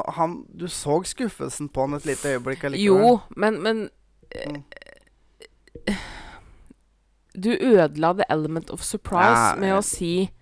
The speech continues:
Speaker 1: Ja, ja.
Speaker 2: «Ja, det er jo en grunn til at
Speaker 1: Ja,
Speaker 2: dere
Speaker 1: men
Speaker 2: har
Speaker 1: du
Speaker 2: blitt invitert.»
Speaker 1: Ja, men du, du kom jo aldri til poenget.
Speaker 2: Jo, men jeg ventet på riktig tidspunkt.
Speaker 1: Ja, ok,
Speaker 2: Så
Speaker 1: ja.
Speaker 2: du ødela den.
Speaker 1: Sorry.
Speaker 2: Og første slurken av gla-,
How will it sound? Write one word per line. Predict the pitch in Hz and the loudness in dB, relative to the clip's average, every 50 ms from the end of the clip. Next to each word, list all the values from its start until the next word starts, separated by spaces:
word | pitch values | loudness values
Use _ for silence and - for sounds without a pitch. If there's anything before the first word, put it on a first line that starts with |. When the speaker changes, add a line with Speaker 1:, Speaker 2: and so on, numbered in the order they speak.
| _ _ - - | _ _ -6 -2
Speaker 1:
Ja, | 127 127 127 131 | 0 2 2 0
ja. | 127 110 73 - | 0 -4 -4 -2
Speaker 2:
«Ja, | - 180 196 208 | 2 2 4 4
det | 196 208 - - | 4 2 0 0
er | - 160 151 156 156 | 0 -2 0 -2 -2
jo | 160 175 196 | -2 -2 -2
en | 214 220 202 | -2 -2 0
grunn | 165 180 160 151 156 175 190 202 - | 0 2 2 2 0 -2 -4 -4 -2
til | 208 | 0
at | 202 | 4
Speaker 1:
Ja, | 196 - | 4 4
Speaker 2:
dere | 202 190 | 4 6
Speaker 1:
men | 202 | 4
Speaker 2:
har | 214 | 4
Speaker 1:
du | 185 185 | 4 4
Speaker 2:
blitt | 180 185 - - - | 2 2 0 -2 -2
invitert.» | 196 202 202 208 208 - 190 208 226 233 220 | -2 0 0 0 0 0 2 2 2 2 2
Speaker 1:
Ja, | - 131 | 0 0
men | 165 185 202 202 | 2 2 0 2
du, | 180 202 190 - | 2 0 0 0
du | - - - - - - | -2 -10 -16 -18 -16 -10
kom | - - 175 170 180 | -6 -4 -4 -2 0
jo | 185 196 | 2 4
aldri | - 196 175 143 147 151 156 | 4 2 2 0 -4 -4 -4
til | - 190 | -4 -6
poenget. | - - - 185 170 151 143 147 160 180 208 233 240 240 254 190 | -6 -6 -4 0 2 2 2 2 0 -2 -2 -2 -2 -2 -2 -2
Speaker 2:
Jo, | 196 196 247 254 | 0 2 2 2
men | 269 285 294 285 - - - | 2 0 0 -2 -6 -8 0
jeg | 214 226 247 269 254 | 2 4 4 6 6
ventet | 294 269 233 165 156 - - 151 - | 4 2 2 -2 -4 -4 -4 -2 0
på | - 226 | 0 -2
riktig | 247 240 - - 196 202 | -2 -2 -4 -6 -6 -4
tidspunkt. | - 156 - - - - 151 143 131 | -4 -6 -8 -8 -6 -4 -4 -2 -2
Speaker 1:
Ja, | 135 123 | -2 -4
ok, | - - - 135 120 - | -6 -8 -10 -12 -12 -10
Speaker 2:
Så | - - 233 | -4 -2 -2
Speaker 1:
ja. | 240 | 0
Speaker 2:
du | 214 226 269 285 | 0 0 0 0
ødela | - 339 339 269 190 147 147 151 151 175 208 233 | 2 4 4 4 4 2 0 -2 -2 0 0 2
den. | 220 226 254 285 320 330 311 - | 4 4 4 2 0 -4 -6 -10
Speaker 1:
Sorry. | - - - 151 139 139 139 143 147 151 156 156 143 - - _ - | -14 -14 -10 -6 -4 -2 -2 -2 -2 -4 -4 -6 -6 -10 -12 _ 0
Speaker 2:
Og | - 220 240 262 - - _ _ - - _ _ - | 2 4 4 2 2 0 _ _ -20 -20 _ _ -8
første | - - 285 233 - - - 233 240 | -4 -2 -2 -2 -4 -6 -6 -6 -4
slurken | - - 208 175 160 - - - 190 208 | -2 -2 -2 -2 -2 -2 -8 -6 -4 -2
av | 220 240 | -2 -2
gla-, | 233 226 247 233 233 | -2 0 0 0 0